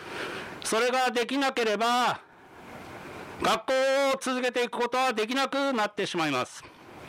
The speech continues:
今日たまたま忘れた人もいるかもしれませんが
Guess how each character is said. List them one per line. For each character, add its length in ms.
今 100
日 60
た 120
ま 120
た 120
ま 160
忘 180
れ 120
た 480
人 220
も 320
い 120
る 100
か 100
も 100
し 100
れ 80
ま 120
せ 120
ん 100
が 320